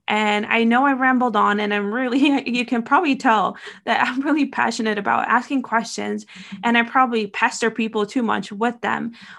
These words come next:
But I do find it that when we ask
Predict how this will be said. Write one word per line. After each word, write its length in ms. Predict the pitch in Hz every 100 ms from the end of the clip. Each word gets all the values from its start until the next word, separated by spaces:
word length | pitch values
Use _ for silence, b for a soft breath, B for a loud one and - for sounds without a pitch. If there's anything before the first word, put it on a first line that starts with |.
| B
But 180 | 202 214
I 120 | 214
do 320 | 208 170 220 240
find 500 | - 226 220 214 -
it 260 | - -
that 200 | 214 - -
when 500 | 202 208 233 277 285
we 200 | 277 277
ask 560 | 233 226 226 196 -